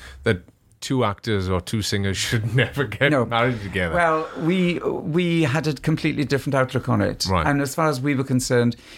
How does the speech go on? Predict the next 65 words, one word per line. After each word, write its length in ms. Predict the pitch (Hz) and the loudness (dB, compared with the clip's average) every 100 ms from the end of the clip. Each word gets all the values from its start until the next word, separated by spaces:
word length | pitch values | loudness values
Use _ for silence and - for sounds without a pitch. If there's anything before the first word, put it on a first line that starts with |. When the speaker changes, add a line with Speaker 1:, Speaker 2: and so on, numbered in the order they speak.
| - | -4
Speaker 2:
if 120 | - | -4
she 180 | - 170 | 0 0
was 140 | 160 160 | 0 0
getting 240 | 143 147 | 0 2
the 80 | 127 | 2
work, 280 | 120 123 - | 2 2 0
that 120 | 127 | -2
was 120 | 120 | -2
brilliant. 340 | 135 117 110 - | 0 2 2 2
Speaker 1:
That 120 | 139 | 2
Speaker 2:
I 20 | |
Speaker 1:
was 80 | 156 | 2
Speaker 2:
was 100 | 165 | 2
Speaker 1:
good 80 | 160 | 0
Speaker 2:
just 300 | 131 160 - | 0 -2 0
Speaker 1:
for, 20 | |
that 140 | 135 | 0
was 100 | 135 | 0
good 220 | 131 139 - | 0 -2 0
for 80 | |
the 100 | 123 | -2
both 320 | 117 123 101 92 | 0 2 0 -2
of 140 | 78 | -2
you. 60 | 180 | -2
Speaker 2:
Absolutely. 420 | 175 - 147 135 | -2 -2 0 2
Speaker 1:
For 140 | 104 | 2
the, 40 | 95 95 - 101 | 0 -6 -6 -4
for 40 | |
Speaker 2:
Absolutely. 400 | - 104 117 113 | -2 0 2 2
Speaker 1:
you 60 | 104 | 0
and 120 | 90 | 0
building 160 | 107 95 | -2 0
Speaker 2:
But 120 | 190 | 0
Speaker 1:
up. 80 | 214 | 2
Speaker 2:
I 20 | |
was 160 | 247 170 | 2 0
working 240 | 196 180 | -2 0
with 80 | 170 | 0
other 180 | 170 165 | 0 0
companies 460 | 160 151 156 131 | -2 0 0 0
as 140 | 147 135 | -2 -2
well 320 | 180 185 117 | 0 2 0
during 340 | 101 117 107 | 0 0 2
Glam. 200 | 110 107 | 2 0
When 100 | 120 | 2
I 60 | 135 | 0
worked 180 | 135 123 | 0 -4
for 80 | 131 | -6
Kent 340 | 143 143 131 | -2 -2 0
Opera, 280 | 143 - 135 | -4 -2 -2
Dublin 340 | 117 139 135 | 0 0 0
Grand 320 | 135 139 135 131 | 0 2 2 0
Opera 240 | 127 131 | 0 -4
Company, 520 | 131 135 131 131 131 - - - | -2 -2 2 2 0 -6 -10 -2
the 80 | |
New 260 | 135 143 139 | 2 2 2
Opera. 160 | 131 160 | 0 -2
I 60 | |
did 200 | 143 214 | 0 2
other 200 | 180 160 | 2 -2
things. 560 | 156 190 180 98 101 - | -2 0 2 2 -2 0
Speaker 1:
So 160 | - 175 | 0 0
what 160 | 170 | 0
was, 340 | 160 139 - - | -2 -2 -4 0
um, 440 | 135 131 127 131 | 2 2 0 -4